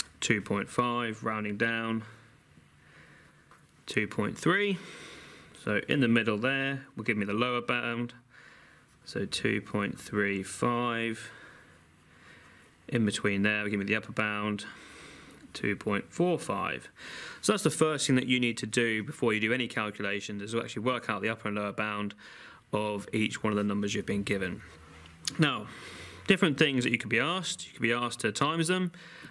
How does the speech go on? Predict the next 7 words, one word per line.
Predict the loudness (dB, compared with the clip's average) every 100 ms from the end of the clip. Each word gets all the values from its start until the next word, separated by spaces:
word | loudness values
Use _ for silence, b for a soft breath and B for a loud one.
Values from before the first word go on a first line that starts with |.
| B
add | 0 2 4
them, | 4 6 2 0
subtract | -4 0 2 0 2 2
them, | 2 0 B B -4 0
or | 2
divide | 2 0 0 -2 -4
them. | -6 -6